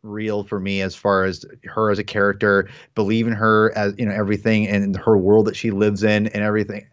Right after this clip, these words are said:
I, I really got into that. And as we got more and more, as to kinda, I guess I'll kinda spill a little bit, it slows down a little bit as the episode goes. And as I feel the episode slows down, I can connect to the character more.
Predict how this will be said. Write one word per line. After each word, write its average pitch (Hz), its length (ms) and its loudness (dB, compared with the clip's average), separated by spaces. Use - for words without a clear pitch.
I, 117 120 0
I 139 220 0
really 131 280 4
got 120 160 2
into 107 300 -6
that. 90 280 -8
And 120 80 -10
as 110 200 -8
we 117 100 -6
got 113 180 2
more 127 360 0
and 120 100 -2
more, 110 420 0
as 139 240 0
to 147 80 -12
kinda, 151 200 2
I 135 80 2
guess 131 160 -2
I'll 113 60 -4
kinda 120 280 -2
spill - 300 -2
a - 20 4
little 202 240 6
bit, 110 280 -2
it - 160 -14
slows 170 400 -2
down 131 260 -2
a 120 80 -4
little 98 220 -4
bit 98 400 -8
as 110 240 -4
the 113 120 -8
episode 117 440 -4
goes. 135 480 2
And 120 100 -4
as 151 400 0
I 127 140 -4
feel 127 320 0
the 107 120 -2
episode 107 380 -6
slows 107 340 2
down, 117 520 -2
I 135 120 0
can 110 420 -6
connect 117 540 -6
to 120 60 -4
the 98 120 -4
character 101 420 -4
more. 101 480 2